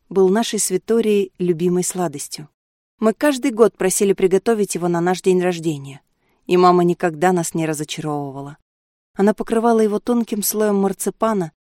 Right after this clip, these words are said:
и украшала сладкими фруктами ярких цветов. Мне нравилось, как этот немножко тянущийся верхний слой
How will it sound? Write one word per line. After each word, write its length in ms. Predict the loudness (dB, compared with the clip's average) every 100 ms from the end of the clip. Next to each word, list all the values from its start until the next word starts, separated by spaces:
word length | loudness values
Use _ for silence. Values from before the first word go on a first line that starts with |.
| _
и 80 | -2
украшала 440 | 0 0 0 0
сладкими 520 | 0 0 0 0 -2 -2
фруктами 520 | -2 -8 -4 -4 -2
ярких 400 | -4 -8 -12 -16
цветов. 560 | -10 -10 -10 -14 -16 _ _ _ _ _ _ -2
Мне 200 | 4 4
нравилось, 480 | 4 2 2 0 0
как 180 | -2 0
этот 240 | 0 4
немножко 400 | 4 4 2 -2
тянущийся 680 | 0 2 4 2 -2 0 4
верхний 360 | 4 2 0
слой 340 | -4 0 0